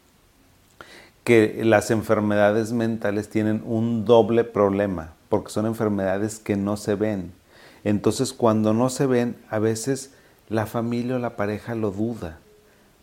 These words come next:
Duda que la persona tenga ese problema, duda que se sienta tan mala persona, porque no lo ves.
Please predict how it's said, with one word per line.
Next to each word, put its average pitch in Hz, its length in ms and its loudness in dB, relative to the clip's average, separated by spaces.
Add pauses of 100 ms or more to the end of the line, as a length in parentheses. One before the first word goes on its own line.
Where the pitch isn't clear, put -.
(120)
Duda 135 380 4
que 101 100 -2
la 92 100 -2
persona 98 380 -6
tenga 98 360 -4
ese 98 140 -8
problema, 98 560 -4
duda 107 360 -2
que 113 100 -12
se 95 120 -10
sienta 101 380 -8
tan 92 280 -8
mala 98 280 -4
persona, 110 320 -4 (320)
porque 123 340 4
no 123 140 4
lo 147 160 8
ves. - 580 0